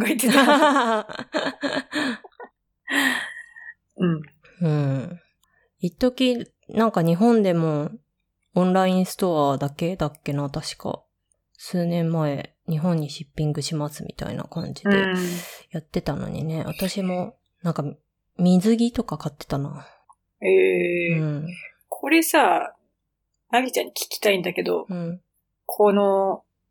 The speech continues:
Speaker 1: なんか、ジェイクルーの服ってさ、
Speaker 2: うん。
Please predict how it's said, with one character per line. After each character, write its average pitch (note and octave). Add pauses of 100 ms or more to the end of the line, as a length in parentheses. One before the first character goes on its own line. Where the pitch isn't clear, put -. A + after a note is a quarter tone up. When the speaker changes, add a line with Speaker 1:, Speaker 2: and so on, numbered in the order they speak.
(380)
Speaker 1:
な B3
ん -
か、 F#3
ジ B3
ェ F4
イ F#4+
ク F#4+
ル F#4
ー -
の F3+
服 -
っ G3+
て -
さ、 F3+
Speaker 2:
う F#3+
ん。 F3+